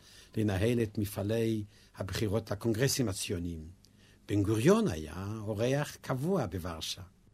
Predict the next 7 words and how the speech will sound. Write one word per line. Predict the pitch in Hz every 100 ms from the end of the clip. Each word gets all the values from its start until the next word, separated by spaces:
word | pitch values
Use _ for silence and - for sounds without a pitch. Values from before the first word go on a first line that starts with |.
| - - _ - - - -
והוא | 131 139 170
לא | 147
היה | 127 123 117
היחיד, | 120 110 - 123 98
דרך | 98 90 90
אגב. | 90 85 - - - - - - - - - - - - - - - - - - - - -
בהחלוץ | - 117 135 - 127 185 185 - -